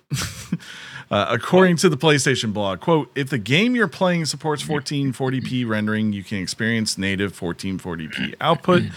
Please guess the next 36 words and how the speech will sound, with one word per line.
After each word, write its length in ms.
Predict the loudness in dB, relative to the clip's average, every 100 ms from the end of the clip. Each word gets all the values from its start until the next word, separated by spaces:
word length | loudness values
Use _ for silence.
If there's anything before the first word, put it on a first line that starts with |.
| -14
<clears throat> 200 | -16 -2
on 160 | 0
your 140 | 0 -2
display. 540 | -2 -2 2 2 0 -6
Or 180 | -8 -8
if 100 | -8
you're 60 |
playing 260 | -4 0 2
the 60 | 2
game 360 | 2 4 2
at 200 | 0 0
a 100 | -2
higher 340 | 0 2 4 4
native 440 | 2 2 2 -2 -12 -20 _
resolution 640 | 0 2 2 2 4 4 6
like 180 | 4
four 220 | 4 2 2
K, 200 | 0 0
then 180 | 0 4
you 60 |
may 120 | 6 6
benefit 480 | 6 4 2 0
from 200 | 2 4
improved 500 | 4 2 0 0 0
anti-aliasing 1600 | 0 0 2 2 2 2 -2 -6 _ _ 0 2 2 0 0 0 -2 -8 -18 -18
through 220 | -2 2 4
sa-, 240 | 4 2 0 _ -2
super 300 | 2 4 4
sampling 480 | 4 4 4 2
down 340 | 4 2 2 0
to 120 | -2
fourteen 480 | -2 -2 -2 -2 -4
forty 300 | -2 -2 -2
p 280 | -4 -4 -4
to 180 | -6 -10 -6
output." 380 | -6 -6 -10